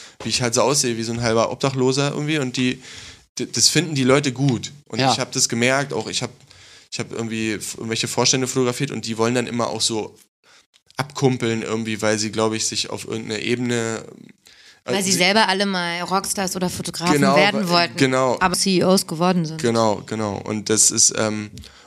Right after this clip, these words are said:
Speaker 1: ich glaube schon, dass es ein, ich glaube, es braucht es nicht. Du kannst auch einfach nur ein total guter Fotograf sein, der irgendwie Glück gehabt hat, an Leute zu kommen, die einen dafür bezahlen. Aber ich glaube, dass
Speaker 3: Es hilft.
Speaker 1: die meisten,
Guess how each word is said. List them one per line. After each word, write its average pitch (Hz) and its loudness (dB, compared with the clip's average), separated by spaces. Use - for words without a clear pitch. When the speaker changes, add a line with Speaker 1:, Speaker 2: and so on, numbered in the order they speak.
Speaker 1:
ich 123 0
glaube 156 4
schon, 170 4
dass 147 4
es 139 4
ein, 127 -6
ich 139 -2
glaube, 175 6
es - 4
braucht 120 2
es 202 4
nicht. 240 -2
Du - -8
kannst 139 2
auch - 2
einfach 175 0
nur 165 0
ein 151 -2
total 143 0
guter 151 0
Fotograf 131 -2
sein, 175 0
der 127 4
irgendwie 165 2
Glück 147 2
gehabt 160 0
hat, 165 0
an 120 0
Leute 127 4
zu - 0
kommen, 165 0
die 135 0
einen 117 0
dafür 117 0
bezahlen. 123 0
Aber 110 0
ich 98 -2
glaube, 107 2
dass - 0
Speaker 3:
Es - -2
hilft. 185 -6
Speaker 1:
die 117 4
meisten, 127 0